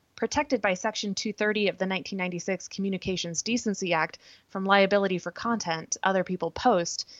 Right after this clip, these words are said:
even though the companies actively encourage posting extreme or at least inflammatory content that will keep people on the site. So now sites become this addictive, um, outrage machine, basically,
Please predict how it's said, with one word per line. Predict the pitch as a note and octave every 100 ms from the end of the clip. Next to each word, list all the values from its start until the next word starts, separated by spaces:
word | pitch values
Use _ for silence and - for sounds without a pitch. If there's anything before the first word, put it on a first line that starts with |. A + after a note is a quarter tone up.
| - -
even | B3 C#4+
though | C4+
the | A3+
companies | - G3+ F#3 F3+ -
actively | G3 G3+ G#3 G3+
encourage | F#3 F3 F3+ -
posting | - G#3 - F3 E3+
extreme | F3+ - - A3 G#3 G#3 -
or | F3+
at | F#3
least | F3+ E3+
inflammatory | F3+ E3+ G#3 A3 G#3+ - F#3
content | F3+ F3 E3 E3 D3 - - _ -
that | F3+
will | F3+
keep | - A3+ G3
people | - F#3+ E3+ -
on | E3+
the | D#3
site. | D#3 - E3+ - - - - _ -
So | - F#3+
now | G#3 G3+
sites | - F#3+ F#3
become | - - G3+ F3+ E3+ E3+ _ _ -
this | F3+ - F#3+
addictive, | - G3 - F#3 E3+ E3 F3+ _ -
um, | E3+ D3 F2 - -
outrage | A3+ A#3+ G3+ F#3+ F#3+
machine, | F3+ - D#3+ E3 E3
basically, | D#3+ - E3 E3 D#3+